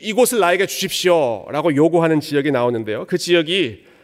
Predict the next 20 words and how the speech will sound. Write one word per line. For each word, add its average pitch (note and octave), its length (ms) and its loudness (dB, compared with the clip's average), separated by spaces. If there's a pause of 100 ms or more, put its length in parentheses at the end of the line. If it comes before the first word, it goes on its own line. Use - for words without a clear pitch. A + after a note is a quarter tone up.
(260)
어, G2+ 320 -8
만만치 F3 440 2
않은 F3 180 2
지역이었습니다. D#3 720 0
아주 C3 100 -6
평탄한 F#3 720 0
지역이 C#3 380 0
아니라 A#2+ 300 -2
위험한 D#3+ 440 0
지역이죠. A2+ 520 -8 (1200)
십이 F#3+ 380 -4
절 F3 160 6
말씀 C3+ 520 0
우리 B2 120 -8
마지막으로 A#2+ 420 -2
한번 B2 180 -4
같이 B2 260 -8
읽어볼까요? A#2 560 -2
십이 C#3 460 -6
절. A2 400 -4